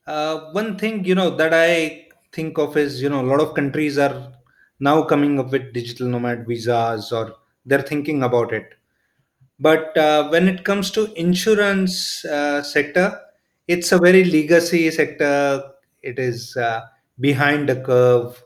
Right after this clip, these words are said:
when it comes to sharing data or coming up with, uh, plans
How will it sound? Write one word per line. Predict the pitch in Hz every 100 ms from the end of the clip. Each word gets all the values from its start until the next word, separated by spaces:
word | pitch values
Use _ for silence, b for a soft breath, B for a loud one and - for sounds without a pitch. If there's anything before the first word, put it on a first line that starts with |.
| _ _ _ _ -
when | 139
it | 127
comes | 139 127 -
to | 131
sharing | - 127 131 131 123
data | 120 120 120 117 113
or | 110 110 _ _ _ _ _ _
coming | 139 139 139 131
up | 127
with, | 127 123 - - _ _ -
uh, | - - - - _ _ _ _ _ _ -
plans | 147 147 151 143 143 - - - -